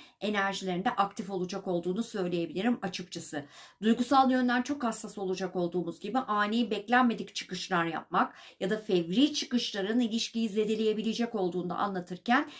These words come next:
gerçekten ilişkide bu agresyonun yaratılıp yaratılmamasına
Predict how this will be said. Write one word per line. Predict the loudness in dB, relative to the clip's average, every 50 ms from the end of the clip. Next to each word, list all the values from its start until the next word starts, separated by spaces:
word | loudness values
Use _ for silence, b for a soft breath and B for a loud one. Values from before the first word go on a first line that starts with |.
| B B B B 4
gerçekten | 6 6 6 6 4 0 -2 -4 -4 -4 -6 -12 -8
ilişkide | 0 0 0 2 0 -2 -4 -4 -4 -4 -4 -2 0
bu | 2 4
agresyonun | 4 4 2 0 -2 -2 -2 -2 -2 -4 -2 0 0 0 0
yaratılıp | 0 0 0 -2 -2 -4 -4 -4 -4 -2 0 0
yaratılmamasına | 0 0 0 -2 0 2 4 4 4 4 2 -2 -4 -6 -4 -2 2 2 2 2 0